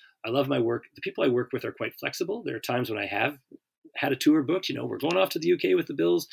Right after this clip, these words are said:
I've had the kind of management who is okay with, like, "Let's find a slot where you can take that vacation and, and make it all fit." So I've done the juggling act, uh, parenthood as well, parenthood and musician and, and, uh, uh,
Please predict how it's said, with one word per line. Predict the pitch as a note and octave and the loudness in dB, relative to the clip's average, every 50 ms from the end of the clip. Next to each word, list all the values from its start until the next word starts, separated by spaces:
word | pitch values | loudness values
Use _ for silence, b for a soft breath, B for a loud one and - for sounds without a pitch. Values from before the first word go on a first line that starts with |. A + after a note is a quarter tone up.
| B B B B B B - | B B B B B B -10
I've | A#2 - | -6 -2
had | B2+ A#2+ A#2+ | 0 0 0
the | B2+ | 0
kind | B2+ - A#2 A#2 A2+ | 0 0 -2 -2 -2
of | A2 G#2 - C3+ C3 - - | -4 -6 -10 -14 -18 -12 -10
management | B2+ B2 B2+ A#2 A#2+ B2 A#2 A#2+ A2+ G#2+ | -8 -4 -2 -2 -2 -2 -2 -4 -4 -2
who | A2+ A2+ A2+ | 0 0 0
is | G#2+ G#2 B2 | 0 0 -2
okay | A2+ - - A#2+ A#2 | -4 -4 -2 -2 -2
with, | A2 G#2+ - | -2 -2 -4
like, | A2+ G#2+ - | -8 -6 -6
"Let's | B2+ B2+ - | -6 -8 -6
find | - A#2+ A#2 A#2+ A#2+ | -4 -4 -2 -2 -2
a | G#2+ | -4
slot | - - - A#2+ A#2 B2 A2+ | -4 -4 -4 -2 -4 -4 -4
where | A2 A2 | -6 -8
you | A2 A2 | -8 -10
can | - B2+ - | -12 -12 -4
take | - C#3+ C#3 - | -2 -2 -2 0
that | C3+ A#2 - | -2 -4 -4
vacation | - - - E3 F3 D3+ - E3 D3 | -6 -6 -4 -2 -2 0 -2 -2 -4
and, | A#2+ G#2 - B B B B B B B B - | -4 -6 -8 B B B B B B B B -6
and | A#2 A#2+ | 0 4
make | C3 C#3+ C#3 | 4 6 6
it | C#3 B2 | 4 2
all | A2+ G#2+ | 2 0
fit." | - - C3+ B2 C#3+ | -2 0 0 0 0
So | - - B2 A#2 A2+ B B B B B B - | 0 -2 0 -2 -2 B B B B B B -2
I've | A2 A#2 G#2+ G#2 | -2 -2 -2 0
done | - C3 C3+ C#3+ | 2 2 4 4
the | C3 | 2
juggling | A#2 A#2 A2+ A2 B2 B2 A2+ G#2 | 2 0 0 0 0 -2 -2 -4
act, | F#2+ F#2+ G2+ A#2 C3 - - - - b b b b b b _ - | -6 -8 -8 -8 -10 -10 -14 -20 -20 b b b b b b _ -14
uh, | G#2+ G#2+ G#2 G#2 G#2 G#2+ A#2 - _ - | -12 -10 -10 -10 -10 -12 -14 -14 _ -2
parenthood | - C3+ C3+ C3 C3 B2 B2 A#2 A2 A2+ | 0 2 2 2 0 0 -2 -4 -4 -4
as | A2+ - | -4 -4
well, | - A#2 A#2 A#2 B2 B2+ B2+ | -4 -4 -4 -4 -4 -4 -4
parenthood | - C3+ C#3 C#3 C#3 C3+ A#2 | -2 -2 0 2 2 2 0
and | A2+ A2 | 0 -2
musician | A2 A2 G#2 A2+ - - - B2 A2 G#2+ | -2 -4 -4 -2 -2 -2 -2 -4 -6 -6
and, | G#2+ G#2 G#2+ - - | -8 -10 -10 -12 -10
and, | A2+ A2 A2 A2 G#2+ G#2 | -10 -8 -8 -8 -10 -10
uh, | A2 G#2+ G#2+ A2+ - _ - - - - - _ _ _ _ - A2+ | -12 -12 -12 -14 -16 _ -20 -20 -20 -20 -20 _ _ _ _ -10 -8
uh, | G#2+ G#2+ G#2+ | -8 -8 -8